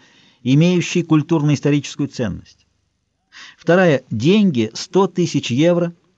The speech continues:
из которых тридцать процентов выплачивались сразу по подписании, а остальное – по передаче материалов в комплекте. Как видите, подписан четыре дня назад,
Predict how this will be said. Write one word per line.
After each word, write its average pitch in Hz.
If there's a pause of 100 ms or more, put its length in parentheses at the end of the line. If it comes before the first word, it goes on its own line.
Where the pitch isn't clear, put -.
(380)
из 135
которых 160
тридцать 185
процентов 156
выплачивались 131
сразу 123
по 113
подписании, 208
а 143
остальное – 156
по 147
передаче 143
материалов 139
в -
комплекте. 113 (2250)
Как -
видите, 139
подписан 117
четыре 143
дня 120
назад, 110